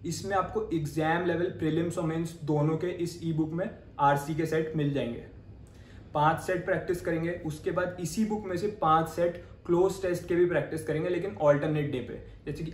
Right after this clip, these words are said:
आज हमने पांच set आरसी के करे, तो कल हम पांच set close test के करेंगे। Close test भी आरसी की तरह ही होता है, reading comprehension की तरह। उसमें एक paragraph होता है, उसके बीच में blanks दे रखे होते हैं और options दे रखे होते हैं, blanks भरने होते हैं।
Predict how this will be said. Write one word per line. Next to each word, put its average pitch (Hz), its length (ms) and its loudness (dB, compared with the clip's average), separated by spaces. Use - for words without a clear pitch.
आज 160 220 10
हमने 170 240 0
पांच 156 300 2
set 156 300 -4
आरसी 147 300 0
के 180 100 2
करे, 165 200 0
तो - 280 -10
कल 180 220 2
हम 165 180 0
पांच 143 220 0
set 202 320 -6
close 175 340 2
test 151 280 0
के 170 80 -2
करेंगे। 131 280 -4
Close 175 380 -2
test 175 220 0
भी 180 120 0
आरसी 147 440 2
की 170 80 -2
तरह 165 140 -2
ही 170 100 2
होता 151 200 0
है, - 200 -8
reading 151 240 2
comprehension 156 540 0
की 160 100 0
तरह। 156 200 -2
उसमें 160 220 -2
एक 160 100 -2
paragraph 165 420 2
होता 165 200 0
है, 180 60 2
उसके 170 220 -4
बीच 156 240 0
में 170 120 -4
blanks 143 380 0
दे 147 80 -2
रखे 131 240 -6
होते 131 140 -8
हैं 147 80 -4
और 147 100 -2
options 139 420 -2
दे 139 100 -6
रखे 131 80 -4
होते 127 160 -10
हैं, 143 160 -4
blanks 135 300 -2
भरने 113 240 -10
होते 110 180 -14
हैं। - 120 -20